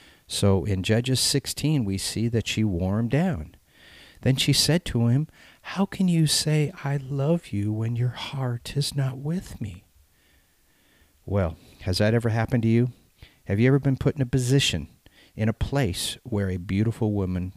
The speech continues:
could wear you down? It's not a safe place to be, my friends. Samson finally caved in,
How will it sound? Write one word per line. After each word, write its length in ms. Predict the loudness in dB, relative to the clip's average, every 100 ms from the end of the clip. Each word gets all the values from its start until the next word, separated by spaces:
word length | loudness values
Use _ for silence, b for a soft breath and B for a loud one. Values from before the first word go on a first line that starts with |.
| -10
could 240 | -10 -4
wear 200 | -2 0
you 200 | -2 -2
down? 380 | -2 -4 -6 -12 _ _ b b b b
It's 200 | -10 -6
not 280 | -2 0 0
a 20 |
safe 340 | -2 -2 -4
place 280 | -2 -2 -2
to 80 | -4
be, 180 | -2 -2
my 160 | -4
friends. 380 | -6 -6 -6 -6
Samson 560 | -4 0 0 0 -2 -4
finally 500 | -4 -2 0 0 -4
caved 460 | -4 -2 -2 -2
in, 280 | -4 -4 -10